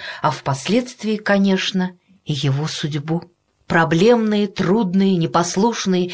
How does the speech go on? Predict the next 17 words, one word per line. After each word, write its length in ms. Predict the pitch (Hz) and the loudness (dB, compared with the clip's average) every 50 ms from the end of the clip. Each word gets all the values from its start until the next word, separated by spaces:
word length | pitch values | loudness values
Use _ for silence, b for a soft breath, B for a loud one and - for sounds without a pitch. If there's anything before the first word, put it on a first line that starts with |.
| B B B B | B B B B
и 40 | 190 | 2
невозможные 800 | 220 233 233 240 233 233 262 311 294 247 202 190 175 165 160 156 | 4 6 6 4 4 4 2 2 2 2 2 2 2 2 0 0
дети, 460 | 147 185 247 285 269 - - 214 B B B B B B | 0 2 2 2 0 -2 -4 -6 B B B B B B
так 180 | 269 285 247 | 2 4 4
же, 120 | 254 254 247 | 4 2 2
как 180 | 247 240 - | 2 0 0
и 40 | 220 | 0
дети 260 | 196 240 233 - 202 | 0 0 0 0 -2
с 120 | 185 - - | -4 -4 -6
комплексами, 800 | - - 208 226 247 214 - 202 202 - - - - 185 180 170 | -2 2 2 4 4 2 0 -4 -6 -6 -6 -4 -2 0 0 0
забитые 760 | 156 147 156 147 143 143 190 247 247 247 - 196 190 180 180 B B B | 0 0 0 0 0 2 0 0 0 0 0 0 0 0 -2 B B B
или 160 | 151 156 151 | -2 0 0
несчастные, 880 | 147 143 143 135 - - - - 226 254 247 - - 220 220 208 202 196 B B B B B B | 2 0 0 0 0 -2 0 2 2 0 0 -2 -2 -2 -2 -2 -2 -4 B B B B B B
всегда 420 | - - - 247 226 220 - 311 302 | -6 -4 -2 -2 0 2 2 2 4
результат 760 | 254 208 165 151 160 143 - _ 247 262 285 285 - - - _ _ | 2 2 0 -2 -4 -6 -4 _ -2 0 0 -2 -8 -16 -20 _ _
неправильно 800 | - 147 151 139 - 147 156 208 269 294 262 269 254 254 254 247 | -4 -4 -4 -4 -4 -2 0 2 2 2 2 0 -2 -2 -2 -2
сложившихся 880 | 247 - 247 233 220 208 - 226 208 - - - 202 - - - 202 | -4 -2 -2 0 0 0 0 -2 -2 -4 -6 -6 -8 -8 -8 -8 -10